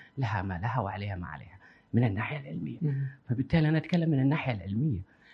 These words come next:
Speaker 1: أما من الناحية العاطفية، شيء طبيعي أن تفضل لغتك على اللغات الأخرى، هذا أمر طبيعي.
Speaker 2: أوكي. بس مثلا في ناس تيجي تقول إنه ال-، اللغات ما هي إلا أدوات التواصل.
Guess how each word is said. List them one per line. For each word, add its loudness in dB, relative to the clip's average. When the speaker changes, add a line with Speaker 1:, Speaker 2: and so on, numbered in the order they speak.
Speaker 1:
أما 6
من 8
الناحية 2
العاطفية، -2
شيء -6
طبيعي -4
أن -4
تفضل -2
لغتك -2
على -6
اللغات -8
الأخرى، -10
هذا -16
أمر -2
طبيعي. -10
Speaker 2:
أوكي. 0
بس 4
مثلا 6
في 10
ناس 10
تيجي 4
تقول 2
إنه 0
ال-، -2
اللغات 6
ما 10
هي 8
إلا 0
أدوات 8
التواصل. -2